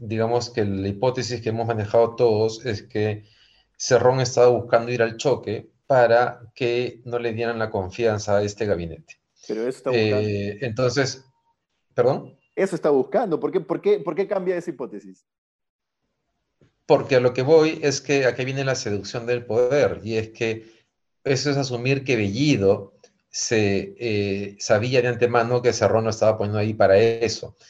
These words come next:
Speaker 1: A lo que voy es que yo creo que una opción válida es que ya en el poder él no quiera dejar su cargo. No, no hay razón para pensar que eso pasa con los congresistas, sino con un primer ministro, ¿no?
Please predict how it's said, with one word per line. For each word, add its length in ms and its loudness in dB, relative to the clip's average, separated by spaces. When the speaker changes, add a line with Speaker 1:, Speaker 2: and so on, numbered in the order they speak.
Speaker 1:
A 80 -4
lo 100 -4
que 80 -2
voy 160 4
es 100 -2
que 140 -6
yo 180 -2
creo 560 2
que 120 -8
una 120 -2
opción 360 -4
válida 440 0
es 140 -4
que 160 -6
ya 120 4
en 100 -4
el 180 -4
poder 560 2
él 160 -4
no 140 -2
quiera 200 2
dejar 280 0
su 120 -10
cargo. 520 0
No, 340 -4
no 160 -4
hay 60 4
razón 320 0
para 200 4
pensar 300 -2
que 100 -8
eso 180 -8
pasa 240 -4
con 120 -6
los 120 -8
congresistas, 560 -6
sino 220 -8
con 120 -8
un 60 -12
primer 220 -8
ministro, 440 -8
¿no? 240 -12